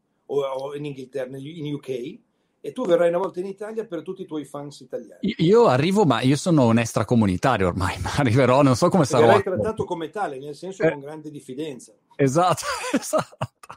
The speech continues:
Speaker 1: Per cui diremo, "Occhio, c'è, c'è il Montemagno", sì, è
Speaker 2: Eh.
Speaker 1: un extracomunitario, fa,
Speaker 2: Eh.
Speaker 1: "Nascondi l'argenteria perché questi portano via le robe".
Speaker 2: <laughs> Non si sa mai che la Zanze torna in Inghilterra. <laughs>
Speaker 1: Sì, eh, questo è lo Zanza che torna dall'Inghilterra, extracomunitario, eh,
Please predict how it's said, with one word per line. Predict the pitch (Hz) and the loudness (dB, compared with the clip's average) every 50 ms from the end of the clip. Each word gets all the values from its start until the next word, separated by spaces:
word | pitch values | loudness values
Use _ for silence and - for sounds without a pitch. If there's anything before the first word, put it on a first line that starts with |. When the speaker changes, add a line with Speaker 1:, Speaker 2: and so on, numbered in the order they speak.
| _ _ - | _ _ -14
Speaker 1:
Per | 147 131 | -8 -6
cui | 160 185 | -4 0
diremo, | 170 180 175 170 165 160 156 156 170 180 | 0 0 0 0 -2 -2 -4 -8 -8 -10
"Occhio, | 196 196 226 214 180 175 | -10 -6 -4 -6 -6 -6
c'è, | 175 - 196 190 175 | -10 -12 -14 -14 -12
c'è | - - 190 | -10 -6 -6
il | 196 | -4
Montemagno", | 214 233 220 226 240 233 233 180 139 127 123 135 | -4 -4 -6 -6 -6 -6 -6 -8 -10 -12 -16 -18
sì, | - - 151 135 | -14 -12 -10 -6
è | 127 123 | -2 -2
Speaker 2:
Eh. | 127 | -2
Speaker 1:
un | 160 208 | -2 -4
extracomunitario, | 214 214 226 190 214 226 220 220 - 190 131 117 120 113 | -8 -8 -8 -6 -6 -6 -6 -8 -8 -10 -12 -12 -14 -16
fa, | - 120 110 113 | -16 -18 -18 -18
Speaker 2:
Eh. | - 139 | -12 -4
Speaker 1:
"Nascondi | 131 135 131 127 175 175 185 | -2 -2 0 0 -2 0 0
l'argenteria | 190 175 160 - - 160 147 135 151 143 151 185 196 | 0 0 0 -4 -6 -10 -10 -6 -8 -6 -6 -6 -8
perché | 180 160 - 127 | -10 -14 -18 -16
questi | - - - - - - - | -10 -6 -6 -6 -6 -6 -10
portano | - 131 - - 113 113 117 | -12 -12 -10 -12 -14 -14 _
via | - - | -18 -18
le | 123 120 | -16 -16
robe". | 120 - - - | -20 -20 -18 -14
Speaker 2:
<laughs> | - - | -12 -12
Non | 285 311 | -12 -12
si | - - - 160 | -12 -8 -6 -6
sa | - 147 139 127 | -2 0 0 2
mai | 131 135 131 | 2 0 0
che | - - 156 160 165 180 - - - 147 | -2 -2 -2 -2 -2 -2 -2 0 2 4
la | 139 139 131 | 4 4 2
Zanze | 117 120 139 147 147 147 143 127 143 139 127 | 0 0 2 2 4 4 4 4 4 2 4
torna | - 135 131 131 135 135 139 | 4 4 4 4 4 6 6
in | 135 127 | 6 6
Inghilterra. | 135 147 139 - - 139 131 127 127 123 135 | 6 6 4 4 4 4 6 6 6 4 4
<laughs> | 127 - - - - - - 160 - | 2 2 0 0 0 0 -6 -6 -6
Speaker 1:
Sì, | - - 175 185 | -4 0 2 2
eh, | 185 170 147 | 2 2 0
questo | - 202 202 202 | -6 -6 -4 -4
è | 180 | -4
lo | 170 175 160 139 | -4 -4 -6 -4
Zanza | 143 214 233 240 240 240 220 | -2 -2 0 0 -2 -4 -6
che | 170 170 147 | -6 -6 -8
torna | 190 196 190 180 | -8 -6 -6 -6
dall'Inghilterra, | 170 165 165 160 165 165 - - - 185 208 202 202 190 175 | -6 -6 -8 -10 -12 -16 -16 -12 -12 -12 -12 -10 -8 -8 -8
extracomunitario, | 170 170 - 170 147 156 156 147 143 180 175 170 151 - | -8 -10 -12 -12 -12 -12 -12 -12 -12 -12 -14 -14 -14 -16
eh, | 175 165 147 143 | -16 -16 -16 -16